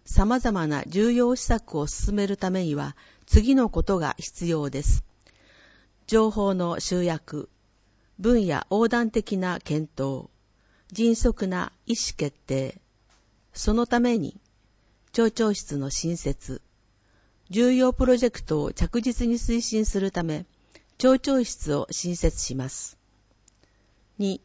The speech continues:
町の資産資源の有効活用。町の施策を進めるためには、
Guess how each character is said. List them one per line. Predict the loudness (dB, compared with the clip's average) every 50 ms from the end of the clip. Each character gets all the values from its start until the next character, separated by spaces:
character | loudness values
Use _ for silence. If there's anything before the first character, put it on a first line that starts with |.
| _ _ _ _ _ _ _ _ _ _ _
町 | -4 -2 -2 -2 -2 -2 0 2
の | 2 2 2 0 -4 -8 -12
資 | -10 -8 -2
産 | 2 4 4 4 2 0 -4 -6 -6
資 | -6 -2 0 0
源 | 2 2 2 2 0 0
の | -2 -2 -4 -4 -4
有 | -2 0 2 2
効 | 2 2 2 2 2 2
活 | 0 -4 -4 -4 -6 -4
用。 | -4 -4 -4 -4 -6 -8 -12 _ _ _ _ _ _ _ _ _ _ _ _ _ _ _ _ _ _ _ _ _ _ -4
町 | -2 0 0 0 0 2 2
の | 4 4 4
施 | 2 0
策 | 0 0 0 0 0 0
を | 0 2
進 | 2 2 2 4 4
め | 4 2 2
る | 0 0
た | 0 2
め | 2 2 2 2
に | 0 -2
は、 | -2 -4 -6 -10